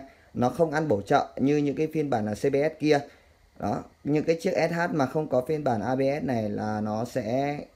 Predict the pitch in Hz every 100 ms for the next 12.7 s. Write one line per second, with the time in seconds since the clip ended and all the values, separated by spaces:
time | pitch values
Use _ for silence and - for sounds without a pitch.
0 | - 143 139 - 151 165 131 131 131 147
1 | 135 - _ _ _ _ _ - 135 -
2 | 139 135 135 139 - - 113 117 113 113
3 | 131 143 143 98 131 - 127 117 151 165
4 | 165 - - 131 143 123 123 135 127 -
5 | 139 135 131 120 127 113 117 - 110 113
6 | 113 107 156 123 117 113 110 113 120 160
7 | 120 131 135 - - - - 120 127 143
8 | 139 139 135 131 127 135 - 156 139 107
9 | 107 110 107 113 113 139 139 127 107 104
10 | 104 - 127 135 135 147 - - - _
11 | - 135 131 127 - 147 143 - 151 151
12 | 143 - _ 107 147 156 131